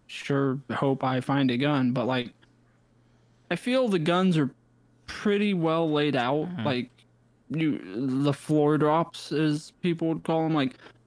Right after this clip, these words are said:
Speaker 1: there's, they're pretty good. Um,
Speaker 2: Yeah. So in
Speaker 1: there
Speaker 2: Warzone,
Speaker 1: are
Speaker 2: it
Speaker 1: times where you land and you get nothing, and somebody found any other gun besides a fucking pistol, which is, I'm convinced,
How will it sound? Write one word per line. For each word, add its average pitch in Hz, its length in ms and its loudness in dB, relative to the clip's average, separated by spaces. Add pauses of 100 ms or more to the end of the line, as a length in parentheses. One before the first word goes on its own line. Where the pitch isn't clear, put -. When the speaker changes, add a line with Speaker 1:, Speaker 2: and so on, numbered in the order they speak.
Speaker 1:
there's, 240 320 0 (180)
they're 320 120 0
pretty 190 260 2
good. 123 480 2 (380)
Um, 127 420 2 (1500)
Speaker 2:
Yeah. 101 280 -4 (240)
So 226 180 0
in 196 160 2
Speaker 1:
there 175 80 2
Speaker 2:
Warzone, 160 520 6
Speaker 1:
are 220 60 -4
Speaker 2:
it 208 120 -6
Speaker 1:
times 185 400 2
where 180 120 4
you 147 160 2
land 143 340 2
and 139 160 4
you 131 100 4
get 131 220 0
nothing, 131 540 2
and 123 120 2
somebody 135 400 2
found 123 520 0 (100)
any 151 260 2
other 143 220 2
gun 139 240 2
besides 131 360 0
a 131 60 -2
fucking 131 360 -2
pistol, 131 400 -2
which 131 420 -6
is, 120 260 -2 (140)
I'm 127 240 -2
convinced, 147 600 -2